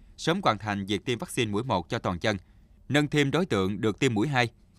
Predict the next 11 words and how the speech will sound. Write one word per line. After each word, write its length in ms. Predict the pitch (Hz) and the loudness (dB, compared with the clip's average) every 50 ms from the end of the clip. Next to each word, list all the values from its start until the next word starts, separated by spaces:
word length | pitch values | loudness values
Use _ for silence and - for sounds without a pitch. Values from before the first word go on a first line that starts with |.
| - - - - - _ - - - | -20 -20 -20 -20 -20 _ -10 0 4
và 120 | 127 127 | 4 4
thông 180 | 131 160 156 139 | 6 4 2 4
qua 140 | - 143 139 | 4 4 6
hệ 140 | 117 98 | 4 2
thống 280 | - - 127 147 180 196 - | 0 0 -2 -2 -2 -2 0
truyền 140 | 127 101 95 | 0 0 0
thanh 180 | 135 131 117 | -2 -4 -2
huyện 260 | 101 104 90 90 98 101 | -2 0 0 0 -2 -2
và 100 | 104 98 | -2 -2
cơ 140 | - 135 113 | 0 -2 -2
sở 240 | - 107 87 92 | 0 0 0 0